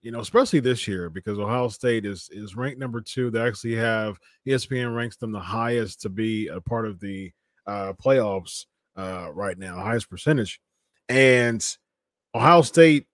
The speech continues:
one to two losses a year is, is the expectation.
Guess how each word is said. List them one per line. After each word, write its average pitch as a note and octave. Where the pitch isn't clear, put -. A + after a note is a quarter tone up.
one C#3+
to C#3
two D3
losses C3+
a A#2
year A#2
is, G#2+
is A2
the A2+
expectation. G#2+